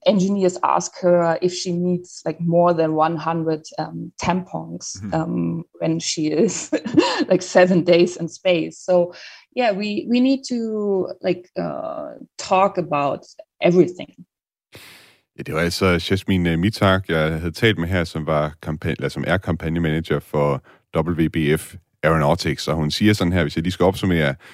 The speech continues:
Speaker 2: øh, jeg spurgte hende sådan lidt ind til, hvad skal man sige, hvordan den her raket, den egentlig fungerer. Hun siger jo, at V-formen, som det her Volvo Spaceship har, faktisk skulle være bedre aerodynamisk end traditionelle raketter, og simpelthen bruger mindre brændstof. Øh, og derudover så skulle rumskibet også være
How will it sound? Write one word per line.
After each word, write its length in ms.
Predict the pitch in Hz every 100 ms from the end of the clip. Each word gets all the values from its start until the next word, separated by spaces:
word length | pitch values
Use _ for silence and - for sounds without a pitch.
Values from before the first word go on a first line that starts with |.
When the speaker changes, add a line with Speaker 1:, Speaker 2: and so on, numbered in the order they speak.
| - - _ 85
Speaker 2:
øh, 180 | 82
jeg 100 | 76
spurgte 200 | - 98
hende 140 | 92 87
sådan 120 | 98
lidt 120 | 92
ind 160 | 98 92
til, 140 | -
hvad 80 | 80
skal 140 | 78 85
man 120 | 78
sige, 220 | - 82
hvordan 320 | 82 85 90
den 180 | 90 87
her 380 | 92 78 71 80
raket, 320 | 87 101 -
den 100 | 90
egentlig 200 | 92 82
fungerer. 440 | 87 78 101 73
Hun 260 | 80 82 76
siger 220 | - 123
jo, 100 | 147
at 360 | 78 73 - 123
V-formen, 600 | 131 - 95 82 69 65
som 180 | - 73
det 100 | 85
her 80 | 76
Volvo 260 | 80 90
Spaceship 440 | 92 85 87 - -
har, 220 | 78 - - -
faktisk 380 | - 98 107 107
skulle 160 | - 98
være 100 | 92
bedre 380 | - 110 143 131 101
aerodynamisk 640 | 127 170 104 90 71 -
end 160 | 78 76
traditionelle 500 | - 73 - 117 123
raketter, 380 | 90 - 98 80 - - - _
og 60 | -
simpelthen 200 | 98 92
bruger 160 | - 85
mindre 360 | 78 82 98
brændstof. 720 | 85 - - 107 - 67 - - -
Øh, 260 | 82 78
og 100 | 67
derudover 420 | 101 92 90 87 80
så 120 | 92
skulle 320 | - 90 80
rumskibet 480 | 76 92 - 82 78
også 300 | 76 85 -
være 260 | 80 71